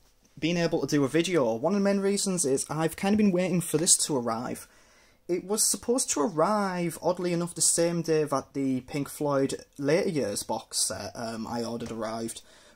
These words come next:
But it got pushed back about a year or so, uh, not a year, a month or so, um, and <laughs> it's finally here. So this is the Beamdog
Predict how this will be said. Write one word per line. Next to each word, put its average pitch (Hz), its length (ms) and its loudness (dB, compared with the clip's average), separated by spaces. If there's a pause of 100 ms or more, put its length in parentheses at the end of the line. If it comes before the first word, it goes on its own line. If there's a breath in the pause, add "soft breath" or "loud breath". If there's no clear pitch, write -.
But 185 240 4
it 214 80 2
got - 160 -4
pushed - 240 -2
back - 560 -2
about 123 320 -2
a 120 60 -6
year 147 280 0
or 143 140 0
so, 151 480 2 (160)
uh, 139 100 -6
not 123 200 -8
a - 20 -6
year, 151 220 4 (140)
a 139 100 -4
month 180 280 2
or - 100 4
so, 175 260 8 (500 loud breath)
um, 170 320 2
and 180 180 4 (120)
<laughs> - 60 -2
it's 160 280 4
finally 127 480 0
here. 139 300 2 (320 loud breath)
So 180 220 6
this 208 320 4
is 180 300 2
the 156 300 0 (120)
Beamdog 156 600 2